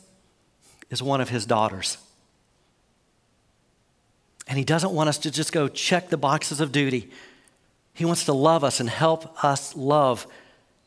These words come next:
his daughter. That's what it means to be a Christian husband. Think about how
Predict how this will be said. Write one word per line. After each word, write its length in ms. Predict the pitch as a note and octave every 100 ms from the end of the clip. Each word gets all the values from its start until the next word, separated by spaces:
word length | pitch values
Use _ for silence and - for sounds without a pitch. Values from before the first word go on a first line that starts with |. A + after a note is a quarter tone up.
| _ _
his 240 | - A2+
daughter. 380 | B2+ B2 G2 F#2 - - _ _ _ _ _ _ _ _ _ - _ _ _
That's 720 | C3 G#2+ D3+ D#3+ B2+ - - - _ -
what 120 | C#3+
it 60 |
means 220 | D3+ C3 A#2+
to 60 |
be 80 | B2+
a 40 |
Christian 360 | A#2 A#2+ - A2+
husband. 320 | A2+ G2+ G#2 - _ _ _ _ _ _ _ _ _ _ _ _ _ _ _ _ _ _ _ _ _ _ _ _ _ _ _ _ _ - - - - _ _ _ _ _ _ _ _ _ -
Think 260 | - F3
about 180 | D3+ D3+
how 420 | C#3 D#3 C3 A#2+